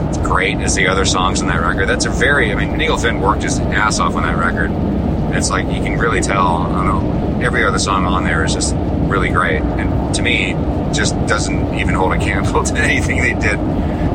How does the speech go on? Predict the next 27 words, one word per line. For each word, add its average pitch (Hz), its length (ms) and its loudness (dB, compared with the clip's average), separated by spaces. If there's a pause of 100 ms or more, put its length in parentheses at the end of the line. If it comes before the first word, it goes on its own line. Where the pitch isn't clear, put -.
(160)
after 98 340 0
that. 78 240 0
Um, - 880 0
although, 101 160 2
again, 101 260 2
I 95 40 2
have 98 120 -2
to - 60 -2
be - 100 0
fair, 90 180 2
I 85 60 0
have 87 140 0
not 85 360 0
listened 85 340 0
to 78 120 0
their 76 220 0
stuff 76 320 0
after - 480 -2
Paul - 180 0
Hester 78 380 0 (240)
left 80 160 0
the - 60 0
band - 840 0
very 78 140 0
much 78 180 0
at 78 80 -2
all. 78 220 0